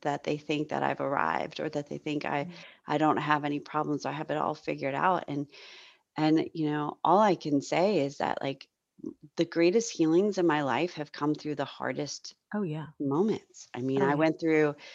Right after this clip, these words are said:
Speaker 1: I went through a really hard season last, last summer and last
Speaker 2: Mm.
Speaker 1: fall. My back went out and I
Speaker 2: Mm.
Speaker 1: was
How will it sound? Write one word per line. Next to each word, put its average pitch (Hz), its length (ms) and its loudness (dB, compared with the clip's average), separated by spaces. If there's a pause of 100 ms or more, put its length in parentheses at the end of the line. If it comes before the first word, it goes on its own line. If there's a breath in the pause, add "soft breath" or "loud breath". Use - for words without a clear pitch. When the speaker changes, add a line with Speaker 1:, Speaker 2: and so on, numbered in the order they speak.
(360 loud breath)
Speaker 1:
I 156 60 -4
went 160 160 4
through 156 160 4
a 143 40 2
really 160 300 6
hard 151 240 2
season 151 400 2
last, 139 720 -4
last 143 360 2
summer 147 360 2
and 147 140 0
last 185 360 -4
Speaker 2:
Mm. 170 40 -10
Speaker 1:
fall. 139 300 2
My 120 180 -4 (140)
back - 280 -8
went 170 160 2
out 180 360 4
and 120 200 -4
I - 40 4
Speaker 2:
Mm. 226 180 4
Speaker 1:
was - 160 -2